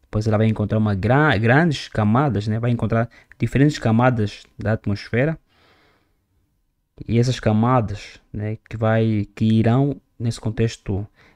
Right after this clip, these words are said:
desacelerar o, o seu movimento, pois temos aí partículas de ar que vão desacelerando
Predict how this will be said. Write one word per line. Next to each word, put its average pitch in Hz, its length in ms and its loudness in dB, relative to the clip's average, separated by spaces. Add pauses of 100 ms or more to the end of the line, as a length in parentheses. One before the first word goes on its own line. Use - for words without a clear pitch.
(140)
desacelerar 104 920 0 (200)
o, 104 320 -6
o 104 40 -6
seu 117 240 0
movimento, 117 680 0
pois 107 180 -2
temos 110 220 0
aí 107 100 2
partículas 107 540 -2
de 107 120 2
ar 113 220 0 (840)
que 117 120 -2
vão 117 280 2
desacelerando 110 960 0